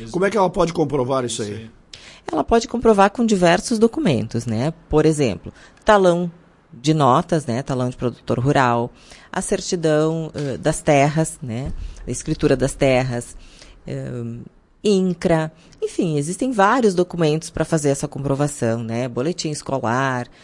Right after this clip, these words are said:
Speaker 3: eh, declaração de sindicato. Hoje a gente tem também a autodeclaração rural, que é onde, né, é um documento obrigatório pelo I N S S pro,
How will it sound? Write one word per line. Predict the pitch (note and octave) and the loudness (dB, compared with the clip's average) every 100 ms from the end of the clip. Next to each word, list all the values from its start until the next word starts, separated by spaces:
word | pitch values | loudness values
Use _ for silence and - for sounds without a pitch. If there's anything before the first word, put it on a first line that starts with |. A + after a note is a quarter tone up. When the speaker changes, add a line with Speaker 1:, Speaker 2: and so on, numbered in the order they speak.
| - _ | -20 _
Speaker 3:
eh, | B2+ A#2+ A#2 - - - | -12 -10 -12 -16 -20 -12
declaração | - D#3+ F#3+ E3+ E3+ D#3+ | -6 -2 0 0 0 -2
de | |
sindicato. | - D#3 C#3+ C3 C3 C#3+ B2+ - C3+ | -2 -6 -6 -2 0 0 -2 -6 -6
Hoje | A#2+ D3 D#3+ | -4 -2 -4
a | |
gente | D#3 D#3 | -6 -8
tem | - D3 | -6 -6
também | D3 C#3 C#3 C#3 | -4 -4 -2 -2
a | |
autodeclaração | C#3+ E3 D3 C#3 C#3+ C3 C3 C3+ | -2 -2 -6 -8 -6 -6 -4 -6
rural, | C3 B2 B2 C3 C3+ | -4 -2 0 0 -2
que | - | -6
é | |
onde, | B2 B2+ C3 | -8 -8 -8
né, | B2+ B2 C#3 C#3 A#2 A#2+ | -8 -8 -8 -8 -8 -10
é | - | -8
um | B2+ | -8
documento | C3+ - C3 B2+ | -6 -6 -6 -4
obrigatório | C3 C3+ B2+ C3 C3 C3+ | -4 -2 -2 0 0 0
pelo | - B2 | -2 -6
I | B2 | -6
N | B2+ | -6
S | B2 - | -8 -6
S | B2 A#2 C3 - | -4 -2 -4 -8
pro, | - B2+ A#2+ | -10 -8 -10